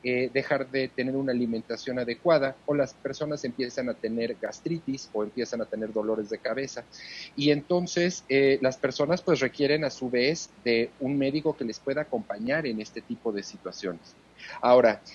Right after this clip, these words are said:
viene una situación económica muy compleja. Eh, eh, el tema de la recesión en nuestro país es un hecho inminente. ¿Qué va a pasar con todos estos compromisos legales que las personas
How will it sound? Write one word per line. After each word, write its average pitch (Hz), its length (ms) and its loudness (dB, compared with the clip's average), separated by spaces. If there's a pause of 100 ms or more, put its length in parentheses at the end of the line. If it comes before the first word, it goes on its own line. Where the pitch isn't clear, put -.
(140)
viene 208 300 4
una 269 120 4
situación 170 480 -2
económica 160 600 -2
muy 160 220 -2
compleja. 147 600 0 (140)
Eh, 120 320 4
eh, 120 380 2
el 120 140 -2
tema 233 240 2
de 202 120 0
la 117 100 2
recesión 147 560 -4
en 165 80 -2
nuestro 117 300 -4
país 127 360 -2
es - 200 -10
un 139 120 -4
hecho 131 260 -4
inminente. 135 680 -2 (720)
¿Qué 170 100 8
va 196 100 6
a 196 60 2
pasar 160 540 6 (320)
con 147 220 2
todos 175 280 2
estos 170 280 -4
compromisos 147 880 0
legales 135 720 4
que 123 140 -4
las 113 180 -2
personas 139 720 -4